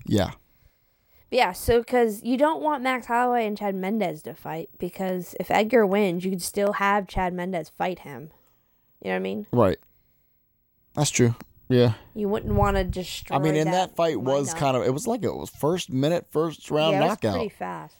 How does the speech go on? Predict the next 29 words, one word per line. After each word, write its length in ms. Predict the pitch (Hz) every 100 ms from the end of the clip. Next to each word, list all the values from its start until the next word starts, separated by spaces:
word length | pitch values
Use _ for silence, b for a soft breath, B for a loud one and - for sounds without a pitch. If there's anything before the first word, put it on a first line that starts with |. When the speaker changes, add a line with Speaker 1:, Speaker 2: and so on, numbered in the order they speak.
| _
Speaker 1:
I 140 | - 127
mean, 480 | 127 123 113 104 -
God, 300 | 151 196 139
I 60 |
was 100 | 180
expecting 420 | 143 139 120 123
a 120 | 117 107
war 520 | 107 139 175 160 120
out 120 | 107
of 60 | 107
that 200 | 107 98
one. 140 | 104
It 80 | 107
just 220 | 127 -
kinda, 500 | 139 123 110 104 123 _ b b b b _ -
he 120 | 117
just 160 | 135 -
kinda 240 | 131 107
clipped 400 | - - 151 -
him 100 | 135
the 100 | 123
right 220 | 123 127
way. 400 | 123 143 107 104 B B B B _ _ _
Speaker 2:
That 100 | 202
was 140 | 302 269
the 100 | 175 -
Jersey 380 | 202 262 208
card, 260 | 165 165 151
right? 300 | 160 202